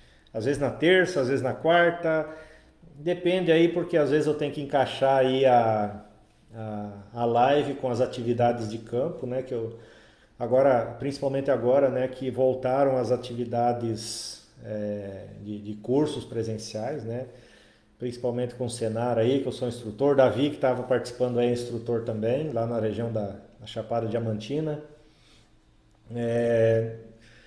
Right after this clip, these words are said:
então, às vezes a live é na terça, às vezes é na quarta, talvez em outra semana seja até em outro dia,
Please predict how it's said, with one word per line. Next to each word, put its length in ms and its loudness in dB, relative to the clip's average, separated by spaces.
então, 220 4
às 120 6
vezes 340 2
a 380 6
live 320 4
é 40 4
na 100 0
terça, 400 4
às 60 -2
vezes 140 0
é 40 0
na 100 -2
quarta, 480 0
talvez 600 0
em 120 -4
outra 260 0
semana 420 -2
seja 300 -2
até 200 4
em 80 2
outro 260 2
dia, 560 -2